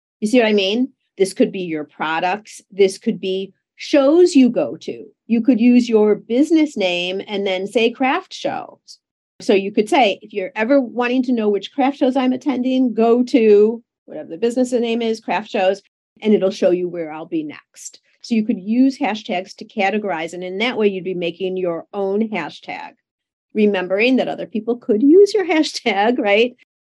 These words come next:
But most of it, the majority of it, when you customize it in that manner, would be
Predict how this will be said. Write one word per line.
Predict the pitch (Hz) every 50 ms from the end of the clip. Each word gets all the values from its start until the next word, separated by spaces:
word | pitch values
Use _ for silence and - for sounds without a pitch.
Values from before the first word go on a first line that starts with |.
| _ _
But | - 240 214 180 - -
most | 202 214 220 226 240 247 269 269 - -
of | 240 196
it, | 190 170 -
the | 185
majority | 180 185 180 180 233 247 247 262 269 254 220
of | 190 180
it, | 165 147 -
when | 170 170 170
you | 165 165
customize | _ - 196 214 - - 202 190 175 180 185 180
it | 180 - -
in | - 185 180 180
that | 165 165 - -
manner, | - - - - - - - - 659 659 640 - - _
would | 208 214 220 226 - 214 208 -
be | - 202 185 180 175 175